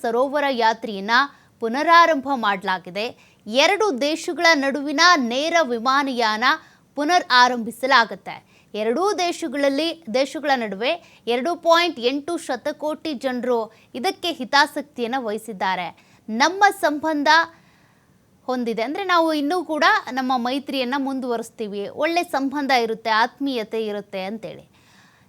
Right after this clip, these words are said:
ಇನ್ನು ಮಾನವೀಯತೆಯ ಕಲ್ಯಾಣಕ್ಕೂ ಕೂಡ ಇದು ದಾರಿಯಾಗುತ್ತೆ ಅಂತೇಳಿ ಹೇಳಿದ್ದಾರೆ. "ಪರಸ್ಪರ ನಮ್ಮ ಸಂಬಂಧ ಮುಂದಕ್ಕೆ ಕೊಂಡೊಯ್ಯೋದಕ್ಕೆ ನಾವು ಬದ್ಧರಾಗಿರ್ತೀವಿ."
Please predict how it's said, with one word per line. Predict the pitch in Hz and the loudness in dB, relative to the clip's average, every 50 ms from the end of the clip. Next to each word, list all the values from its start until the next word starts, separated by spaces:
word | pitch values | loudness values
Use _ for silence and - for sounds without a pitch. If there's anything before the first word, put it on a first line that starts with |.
| _ - | _ -6
ಇನ್ನು | 285 285 302 294 285 269 269 262 - _ _ - | -2 0 2 2 2 2 0 -2 -6 _ _ -2
ಮಾನವೀಯತೆಯ | 233 262 269 302 330 370 349 349 349 349 359 349 - 311 330 320 320 | 4 6 6 6 6 4 2 2 0 0 -2 -2 -2 0 2 2 2
ಕಲ್ಯಾಣಕ್ಕೂ | 330 320 277 269 269 302 302 311 311 311 311 320 294 269 | 2 0 -2 0 2 4 4 4 4 2 -2 -4 -8 -8
ಕೂಡ | - 285 285 277 | -6 -2 0 0
ಇದು | 269 262 269 233 311 302 226 | 2 0 0 -2 -4 -6 -2
ದಾರಿಯಾಗುತ್ತೆ | 247 254 240 247 247 262 262 240 233 226 233 233 - - 226 | 2 4 4 4 4 4 4 2 2 2 -2 -6 -6 -6 -6
ಅಂತೇಳಿ | 226 220 214 233 220 220 226 | -6 -6 -6 -8 -6 -6 -6
ಹೇಳಿದ್ದಾರೆ. | 214 233 208 202 208 180 208 196 196 208 240 302 311 | -6 -6 -6 -6 -6 -6 -4 -4 -2 -2 -2 -4 -4
"ಪರಸ್ಪರ | 311 262 208 220 220 - _ 240 220 220 220 208 | -4 -4 -4 -6 -8 -8 _ -4 -2 0 0 0
ನಮ್ಮ | 208 220 247 262 277 277 262 269 - | -2 -4 -4 -4 -4 -4 -4 -4 -6
ಸಂಬಂಧ | 220 214 208 202 240 233 220 262 285 | -8 -8 -8 -8 -10 -4 0 0 0
ಮುಂದಕ್ಕೆ | 277 226 214 214 214 214 233 226 - 233 214 | 0 0 -4 -6 -6 -6 -6 -6 -6 -8 -6
ಕೊಂಡೊಯ್ಯೋದಕ್ಕೆ | 220 - 196 196 196 220 220 220 214 208 185 214 202 - 269 311 311 | -6 -6 -6 -4 -4 -4 -4 -4 -4 -4 -6 -6 -8 -8 -6 -6 -2
ನಾವು | 254 208 208 220 220 | -2 0 0 -2 -2
ಬದ್ಧರಾಗಿರ್ತೀವಿ." | 185 247 233 226 190 226 233 233 220 214 196 196 196 196 - 220 202 190 247 311 392 - | -4 -4 -6 -6 -4 -4 0 0 0 0 0 -4 -10 -12 -10 -10 -8 -8 -8 -8 -10 -12